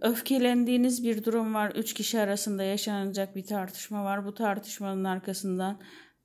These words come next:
bir kısmetin paylaşılması durumu var. Bu biraz miras konusu da olabilir, veya, e, ortaklaşa yapılan bir işin sonucunda alınacak ödemeyi t-,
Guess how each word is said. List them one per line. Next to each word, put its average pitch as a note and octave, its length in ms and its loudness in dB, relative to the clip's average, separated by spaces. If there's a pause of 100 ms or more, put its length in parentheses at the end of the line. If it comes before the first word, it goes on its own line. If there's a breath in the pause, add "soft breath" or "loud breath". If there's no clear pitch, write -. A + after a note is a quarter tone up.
bir B3 240 0
kısmetin G#3+ 580 -2
paylaşılması G3 880 -2
durumu F#3 260 -2
var. F#3 240 -4
Bu F#3+ 140 -4
biraz G3+ 360 0
miras F#3+ 420 0
konusu F#3+ 400 -6
da G3+ 60 -4
olabilir, F#3+ 600 -4 (460 loud breath)
veya, F#3+ 480 2
e, D#3 60 0 (520)
ortaklaşa G#3+ 680 0
yapılan F3+ 560 0
bir F3+ 200 -2
işin A3 440 -2 (260 loud breath)
sonucunda G3+ 720 0
alınacak G3 500 0
ödemeyi G3+ 720 -2
t-, - 140 -8